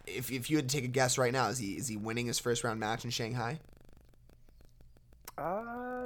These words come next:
Speaker 2: yeah. I mean, you need to see the draw, obviously, but yeah, I
Speaker 1: Yeah,
Speaker 2: th-, I
Speaker 1: of
Speaker 2: think
Speaker 1: course.
Speaker 2: so. I mean, he's, he has that term. He started, came back playing doubles, so he got the, you know, the match experience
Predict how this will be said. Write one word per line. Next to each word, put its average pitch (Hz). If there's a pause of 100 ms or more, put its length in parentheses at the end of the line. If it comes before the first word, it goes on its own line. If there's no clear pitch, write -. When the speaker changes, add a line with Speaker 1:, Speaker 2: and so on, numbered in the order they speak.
Speaker 2:
yeah. 240
I 143
mean, 135
you 123
need 127
to 113
see 123
the 113
draw, 104
obviously, 101
but 110
yeah, 147
I 113
Speaker 1:
Yeah, 101
Speaker 2:
th-, 101
I 101
Speaker 1:
of 101
Speaker 2:
think -
Speaker 1:
course. 92
Speaker 2:
so. 131
I 135
mean, 143
he's, 156
he 156
has 156
that 123
term. 127
He 131
started, 123 (520)
came 139
back 123
playing 117
doubles, 104 (760)
so 117
he 117
got 117
the, 110
you 117
know, 107
the 110
match 101
experience 104